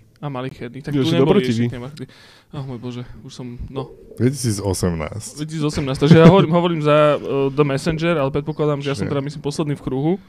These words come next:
Speaker 3: A tým
Speaker 1: čiže
Speaker 3: pádom to asi bude Into the Breach.
Speaker 1: Mhm.
Speaker 3: Ináč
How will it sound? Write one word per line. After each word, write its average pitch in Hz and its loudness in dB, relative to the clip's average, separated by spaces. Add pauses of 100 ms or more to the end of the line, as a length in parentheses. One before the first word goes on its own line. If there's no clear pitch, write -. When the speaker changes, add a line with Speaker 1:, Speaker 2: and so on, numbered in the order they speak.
(240)
Speaker 3:
A - -4
tým 135 -2 (100)
Speaker 1:
čiže - 2
Speaker 3:
pádom 95 2
to 92 -4
asi 92 -4
bude 90 -4
Into 87 -6
the 82 -4
Breach. 80 -4
Speaker 1:
Mhm. 156 -6 (220)
Speaker 3:
Ináč - -14